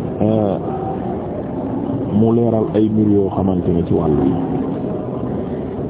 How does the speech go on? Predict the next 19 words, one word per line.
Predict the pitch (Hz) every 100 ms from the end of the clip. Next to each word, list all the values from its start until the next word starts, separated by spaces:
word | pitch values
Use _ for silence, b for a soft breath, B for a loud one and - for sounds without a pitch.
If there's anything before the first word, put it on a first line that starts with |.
| -
Allahu | 80 85 82
akbar. | - - - - - - - - - - - - - - - -
Waaw. | 165 - 160 - - - - - - - - - - - - -
Euh, | 123 175 185 151 - - - - - - - - - - - - - - -
hmm. | 139 160 - - - - - - - - - - - - -
Fekk | 127 120 123
bon, | 101 82 - - 87
côté | 120 117 101
kadib | 104 90
bële, | 78 87 95 - - - -
loolu | 98 101 101
waxoon | 101 95 87
na | 95
ko, | 104 107 101 101
euh, | 101 92
jarul | 98 98 98
ñu | 95
ci | 92 80
ñëwaat. | 71 69